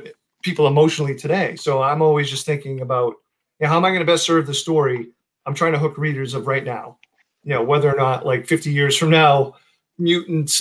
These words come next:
mole people are, are still gonna be around to read our stories. You know, I don't know. Um,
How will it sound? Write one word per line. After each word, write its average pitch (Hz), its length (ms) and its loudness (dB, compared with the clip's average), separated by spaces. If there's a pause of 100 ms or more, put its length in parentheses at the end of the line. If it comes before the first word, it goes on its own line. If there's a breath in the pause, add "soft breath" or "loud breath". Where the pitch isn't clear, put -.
mole 160 260 8
people 143 340 -2
are, 131 360 2
are 127 40 0
still 156 200 0
gonna 151 140 0
be 151 100 0
around 147 340 6
to 180 100 2
read 175 220 4
our 143 120 4
stories. 135 600 2
You 143 80 -2
know, 135 60 0
I 139 100 2
don't 131 160 -2
know. 131 380 0 (400)
Um, 120 520 0